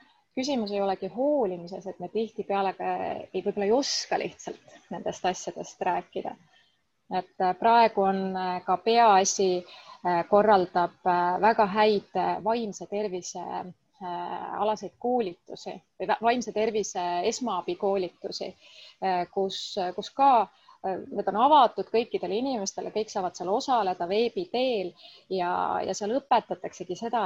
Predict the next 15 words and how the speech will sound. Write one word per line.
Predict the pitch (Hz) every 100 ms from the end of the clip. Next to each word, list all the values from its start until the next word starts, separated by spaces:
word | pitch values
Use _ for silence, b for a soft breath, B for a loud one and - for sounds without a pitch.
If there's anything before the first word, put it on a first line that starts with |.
| -
et, | -
et | -
kuidas | 269 311 269
minna | 233 262 240 196
inimesele | 226 220 185 175 170
juurde | 196 247 226 175 - -
ja, | - 180
ja | 175 175
kuidas, | 247 254 214 - -
äh, | 185 - - - - 185 175
kuidas | 262 269 -
pakkuda | 247 - - 196 175
seda | - 180
mõistmist | 196 254 254 - - 180 - -
ja | 180